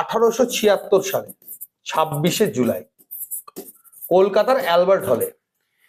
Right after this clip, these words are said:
এইটা যে প্রতিষ্ঠা হয়েছিল এটা কে স্থাপন করেছিল? ডব্লিউসি ব্যানার্জি, মানে উমেশ চন্দ্র ব্যানার্জি, এস এন ব্যানার্জি, সুরেন্দ্রনাথ ব্যানার্জি, সুভাষচন্দ্র বসু না চিত্তরঞ্জন দাস?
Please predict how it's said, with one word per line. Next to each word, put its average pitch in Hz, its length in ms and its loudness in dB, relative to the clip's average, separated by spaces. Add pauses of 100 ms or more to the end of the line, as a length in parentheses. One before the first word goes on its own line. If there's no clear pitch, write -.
(360)
এইটা 254 480 2
যে 285 120 0
প্রতিষ্ঠা 233 380 2
হয়েছিল 220 440 4
এটা 202 180 0
কে 269 260 0
স্থাপন 196 400 -2
করেছিল? 160 320 0 (840)
ডব্লিউসি 208 540 4
ব্যানার্জি, 240 500 4
মানে - 420 -4 (100)
উমেশ 208 280 6
চন্দ্র 233 260 4
ব্যানার্জি, 233 540 2 (360)
এস 165 220 2
এন 233 140 4
ব্যানার্জি, 240 400 4
সুরেন্দ্রনাথ 214 500 4
ব্যানার্জি, 233 300 4
সুভাষচন্দ্র 220 520 2
বসু 220 180 2
না 247 100 4
চিত্তরঞ্জন 143 600 0
দাস? 92 200 -14